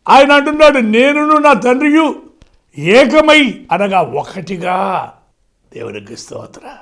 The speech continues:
నిజముగా లోకములో ప్రవేశించినప్పుడు, "నాకొక శరీరమును అమర్చావని." దానికి కారణం ఏమిటి? వాక్యము,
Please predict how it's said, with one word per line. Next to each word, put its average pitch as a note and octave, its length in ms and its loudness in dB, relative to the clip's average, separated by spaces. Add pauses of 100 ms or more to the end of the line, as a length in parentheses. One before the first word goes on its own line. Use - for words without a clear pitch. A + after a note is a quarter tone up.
(640)
నిజముగా D#3 1040 0 (680)
లోకములో F3 760 -8
ప్రవేశించినప్పుడు, A2+ 1200 -14 (880)
"నాకొక A2+ 500 -14
శరీరమును C#3+ 760 -14
అమర్చావని." - 840 -20 (840)
దానికి C#4 340 2
కారణం C4+ 480 2
ఏమిటి? C#4+ 640 0 (100)
వాక్యము, C#4+ 560 -2